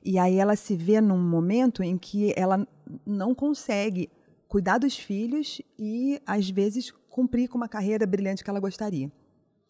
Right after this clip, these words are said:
Eu passei por isso também, e aí eu entendi que eu não ia conseguir, mas aí essa sou eu, Carol,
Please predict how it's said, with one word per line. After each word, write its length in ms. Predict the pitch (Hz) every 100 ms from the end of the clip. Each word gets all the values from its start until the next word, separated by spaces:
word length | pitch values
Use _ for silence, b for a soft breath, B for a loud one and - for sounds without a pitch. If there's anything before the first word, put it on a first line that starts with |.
| B B B B B B -
Eu 140 | 269
passei 280 | 277 269 254
por 140 | 240 233
isso 160 | -
também, 500 | 220 208 175 156 185 - _ -
e 120 | 214
aí 140 | 226
eu 100 | 254
entendi 680 | 277 254 214 196 185 214 180 -
que 260 | - - 220
eu 340 | 226 247 247 -
não 520 | 220 233 247 311 381
ia 180 | 277 247
conseguir, 480 | 226 208 220 175 196
mas 140 | 185 -
aí 220 | 175 165
essa 160 | 175
sou 180 | 214 226
eu, 120 | 202
Carol, 440 | 214 226 170 160